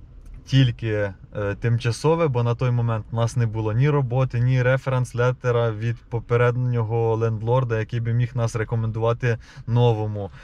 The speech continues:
Не було, коротше, нічого для того, щоб орендувати постійне житло. Тоді, коли ми вже знайшли всі роботи, отримали якісь заробітні платні, заробітну платню одну другу,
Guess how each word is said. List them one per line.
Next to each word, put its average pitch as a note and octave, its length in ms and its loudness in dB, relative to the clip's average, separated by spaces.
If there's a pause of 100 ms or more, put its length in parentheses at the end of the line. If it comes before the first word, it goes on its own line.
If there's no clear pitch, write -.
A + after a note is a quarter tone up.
(400)
Не A#2 260 2
було, D3 300 2
коротше, C3 360 0
нічого C#3 480 2
для A2+ 180 -2
того, C3 260 0
щоб A#2 200 -6
орендувати A2 560 0
постійне A2 540 -4
житло. B2+ 480 -2 (1300)
Тоді, B2+ 260 2
коли A2+ 220 -2
ми A#2 100 -2
вже A2 200 -4
знайшли A#2 380 0
всі A2+ 220 -4
роботи, B2+ 440 0
отримали A2+ 480 0
якісь G#2+ 280 -4
заробітні A2 640 0
платні, C#3+ 600 0 (320)
заробітну G#2+ 560 -2
платню B2 440 -2
одну C#3+ 280 2
другу, C3 420 2